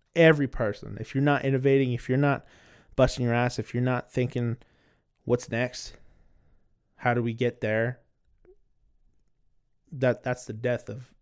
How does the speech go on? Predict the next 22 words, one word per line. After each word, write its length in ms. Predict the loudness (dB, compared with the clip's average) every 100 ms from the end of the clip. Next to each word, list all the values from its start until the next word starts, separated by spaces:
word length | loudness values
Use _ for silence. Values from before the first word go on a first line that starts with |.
| -8
that's 160 | -8
the 60 | -6
death 300 | -2 -2 -2
of, 180 | -12 -12 -16
of 120 | -16 -16 _ _ _ -6
who 120 | -4
you 240 | -2 -2
are 300 | -2 -4 -6 _ _ -10
as 120 | -10
an 80 | -6
athlete, 540 | -6 -6 -2 -2 -2 _ _ _ _ _ _
as 80 | -14
an 60 | -4
artist, 360 | -2 0 -2
as 100 | -6
a 40 | -10
person, 600 | -4 -2 -2 -4 -6 -8 -14 _ _ _ _ _ _
as 160 | -12 -8
anybody. 500 | -2 -2 -4 -10 -14 -18 -20 -20 -20 -20 _ _ _ _ _ _ _ _ _ _ -20 _ _ _ _ _ _ _ _ _ _ _ _ _ _ _ _ _ _ _ _ _ _ _ _ _ _ _ _
So 420 | 2 6 6 4 -4 _ _ _ -20 -20 _ _ _ _ -20
they 160 | -2 0
go, 440 | 6 6 6 4